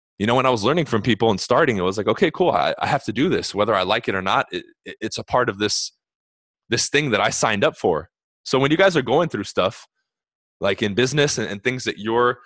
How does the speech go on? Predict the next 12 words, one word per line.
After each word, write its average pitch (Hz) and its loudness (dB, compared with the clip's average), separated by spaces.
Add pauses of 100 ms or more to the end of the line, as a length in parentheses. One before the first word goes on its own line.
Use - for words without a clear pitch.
(320)
'Cause 151 0
everybody 190 4
who 185 4
follows 170 4
me 180 -4
wants 147 0
to 156 -4
move 151 -2
forward 98 2 (360)
to 127 -4
some 165 2
extent. - 0